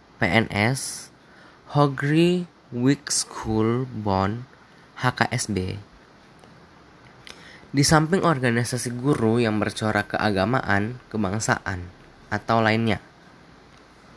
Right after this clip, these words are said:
kesadaran kebangsaan dan semangat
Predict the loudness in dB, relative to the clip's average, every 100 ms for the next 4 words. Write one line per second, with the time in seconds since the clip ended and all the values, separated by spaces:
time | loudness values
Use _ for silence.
0 | -20 -20 -20 -20 -20 -20 -20 -20 -20 -20
1 | -20 -20 -20 -2 2 4 6 6 6 2
2 | 0 0 2 0 -2 0 2 4 2 0
3 | 2 2 2 -2 -2 -2 -4